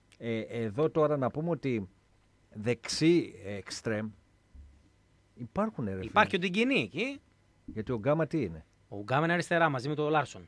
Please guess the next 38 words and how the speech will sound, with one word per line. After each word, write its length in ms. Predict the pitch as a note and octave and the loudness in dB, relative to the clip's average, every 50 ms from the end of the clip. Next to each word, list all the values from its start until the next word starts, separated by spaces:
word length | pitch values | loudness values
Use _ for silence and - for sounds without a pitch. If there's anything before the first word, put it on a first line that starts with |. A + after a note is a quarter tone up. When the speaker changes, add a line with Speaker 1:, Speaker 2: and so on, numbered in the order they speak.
| - _ | -14 _
Speaker 1:
Ε, 100 | G#2+ A2 | -4 -2
εντάξει, 400 | B2 C3 C3 D#3+ C#3 - - G#2+ | -2 0 0 0 0 0 -4 -4
και, 120 | G2 - C#3 | 0 0 0
και 160 | A#2+ - - | 0 0 0
στις 100 | D#3 A#2 | 0 2
δύο 120 | A2+ A2+ F#2+ | 2 0 0
πλευρές 300 | - G2+ F#2+ F2+ F#2+ F2 | 0 -2 -4 -6 -6 -4
μπορεί 140 | F#2 F#2+ | -4 -4
να 60 | F#2 F#2+ | -4 -2
Speaker 2:
Εντάξει, 180 | F2+ D3+ F2+ | -4 -4 -6
Speaker 1:
παίξει. 140 | - - - | -6 -8 -10
Speaker 2:
ο 80 | F#2+ F2+ | -10 -4
Γκάμα, 260 | G2+ C3 C#3+ D3 C#3 B2 | 0 2 2 2 2 4
ας 220 | B2 D3+ F3+ - | 4 4 4 4
τον 100 | - C3+ | 2 -2
Γκάμα. 280 | B2 B2+ A#2 A2 G#2+ B2 | -4 -6 -6 -4 -4 -2
Είπαμε 200 | D3 E3+ D#3 D3 | 0 0 2 2
για 100 | C3+ A#2+ | 0 -2
τον 80 | A2+ | -4
Γκάμα. 300 | A2 A2 G#2 G2+ F#2+ F2+ - | -6 -6 -6 -8 -8 -12 -6
Κόλλησε 320 | - - D#3 F3 E3+ D3+ B2 | 2 6 6 6 6 6 2
στον 120 | C3 C#3 B2+ | -2 -4 0
Γκάμα 280 | B2 D3 D#3 D#3+ C#3+ | 2 2 2 2 0
εσύ. 100 | G#2 G2+ F#2+ | -2 -2 2
Speaker 1:
Εγώ 80 | G#2+ C#3+ | 2 2
είμαι 340 | E3+ F3 F3 F3 E3+ E3 D3 C3 A#2 | 4 6 6 6 6 6 4 2 0
γ-, 60 | B2 C3+ | -2 -2
γ-, 280 | A#2+ A2+ C3 B2+ C3 | 0 2 2 2 4
είμαι, 280 | D3+ E3 F3 F3 E3+ E3 D#3+ | 2 2 2 2 2 4 4
Speaker 2:
Είσαι 140 | D#3+ D#3 D#3 | 2 2 2
Speaker 1:
ναι, 60 | D3+ | 4
Speaker 2:
γκαμικός 500 | D3 D3+ C#3+ C#3 C3 - - - - - | 4 4 4 2 6 10 10 10 10 10
Speaker 1:
είμαι 140 | D3 E3 E3+ | 6 0 2
γκαμικός. 500 | D3 C3+ D3+ D3 D#3 D3 - E3 C3+ - | 4 4 4 4 2 2 2 2 2 4
Speaker 2:
και 100 | - F3 | 4 2
πολυγκαμικός 840 | D3 E3 E3+ D#3+ D#3 C#3+ D#3+ D#3 D3+ D3+ C#3+ B2+ B2+ G#3+ G#3 - - | 4 4 4 2 2 4 4 4 4 4 4 4 6 6 4 4 2
είσαι. 200 | - - A#2 B2+ | -2 -2 0 0
Speaker 1:
Όχι, 100 | C3+ - | 0 0